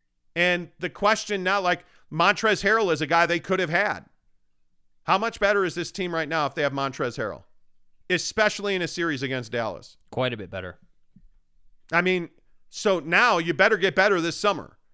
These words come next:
Speaker 1: because some of those deals that you didn't make are gonna come back and get you, right? I mean, how much better are you against Dallas if Spencer Dinwiddie's wearing the note instead of wearing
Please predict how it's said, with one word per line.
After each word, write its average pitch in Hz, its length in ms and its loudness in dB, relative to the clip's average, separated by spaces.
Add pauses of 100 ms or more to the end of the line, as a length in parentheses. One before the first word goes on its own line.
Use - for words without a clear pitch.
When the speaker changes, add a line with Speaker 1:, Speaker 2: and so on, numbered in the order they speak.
Speaker 1:
because 160 340 -2
some 208 200 0
of 233 60 0
those 202 220 0
deals 202 280 -2
that 190 120 -8
you 156 80 -4
didn't 180 300 0
make 156 220 -2
are 151 80 0
gonna 151 160 -4
come 165 160 -4
back 147 240 -2
and 127 80 -8
get 135 220 -4
you, - 100 -14 (880)
right? 151 260 2
I 175 80 2
mean, 160 280 -2 (180)
how 214 140 6
much 220 240 -2
better 196 260 4
are 165 120 4
you 170 180 -2
against 156 320 -4
Dallas 165 360 2
if 147 100 -8
Spencer 156 360 -6
Dinwiddie's 139 460 -4
wearing 139 240 -2
the 127 80 -4
note 135 260 0
instead 135 400 -2
of 120 100 -2
wearing 127 440 -6